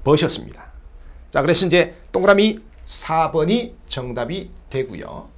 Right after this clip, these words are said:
동그라미 사 번이 정답이 되고요. 사실 이 문제는, 음, 수험생들이, 어, 이 번과 사 번으로 압축한 다음에 이게 뭡니까? 아, 이게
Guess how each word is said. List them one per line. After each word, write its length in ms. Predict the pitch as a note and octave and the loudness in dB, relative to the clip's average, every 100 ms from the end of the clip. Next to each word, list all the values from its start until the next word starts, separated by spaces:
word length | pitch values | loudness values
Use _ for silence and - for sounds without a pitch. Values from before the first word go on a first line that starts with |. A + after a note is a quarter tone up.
| - | -20
동그라미 320 | - B2 A#2+ C3 | -16 -8 -6 -6
사 180 | G#2 | -8
번이 220 | A2+ C3+ - | -8 -8 -6
정답이 360 | B2 A#2+ B2 | -6 -6 -6
되고요. 540 | B2+ G2 D#2+ A1+ - - - - - | -6 -6 -10 -10 -12 -14 -20 -20 -14
사실 500 | - F3+ - G#3 G#3 | 0 2 4 2 2
이 100 | G3 | -2
문제는, 580 | G3+ G3+ D3+ D#3+ A#2 B1 - - - - - - | 0 2 2 2 -4 -8 -16 -20 -20 -20 -20 -14
음, 180 | A#2+ A2+ | -10 -4
수험생들이, 760 | - B3+ E3+ C3 B2+ B2 C#2 - - - - - - - - | 0 2 0 -2 -2 -2 -8 -16 -20 -20 -20 -20 -18 -18 -16
어, 600 | - E2+ D#2+ A#1+ - - - - - - - - - - - - F3 | -12 -12 -12 -14 -18 -20 -20 -20 -20 -20 -20 -20 -20 -20 -20 -16 -4
이 240 | G#3 A3+ | 2 6
번과 400 | A#3 G#3+ G3+ G#3+ | 8 8 10 8
사 260 | - F3+ F3 | 8 4 4
번으로 340 | E3+ G3 - | 4 2 0
압축한 720 | D3 - - - - G#3 G3+ E3 | -4 -4 -12 -12 -8 -8 -6 -6
다음에 440 | G#2 E2+ D#2+ - - - - - - - - | -6 -8 -14 -20 -20 -20 -20 -20 -20 -20 -12
이게 180 | C3+ D#3 | -4 -2
뭡니까? 380 | A#2 A2 - - | -2 -4 -10 -10
아, 220 | - D3 | -6 -4
이게 320 | D#3+ - | -2 -4